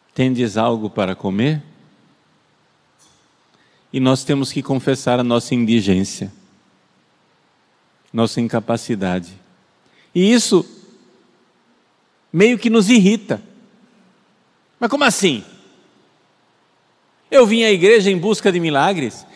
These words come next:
eu vim à igreja em busca de uma intervenção divina, eu vim à igreja em busca do Deus das bênçãos,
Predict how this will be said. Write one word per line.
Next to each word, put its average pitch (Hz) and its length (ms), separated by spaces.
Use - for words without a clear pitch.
eu 214 120
vim 226 140
à 254 80
igreja 220 380
em 208 100
busca 214 320
de 190 100
uma 208 60
intervenção 190 680
divina, 165 560
eu 226 140
vim 254 180
à 262 80
igreja 196 640
em 226 220
busca 185 600
do 233 160
Deus 196 1040
das 165 300
bênçãos, 214 840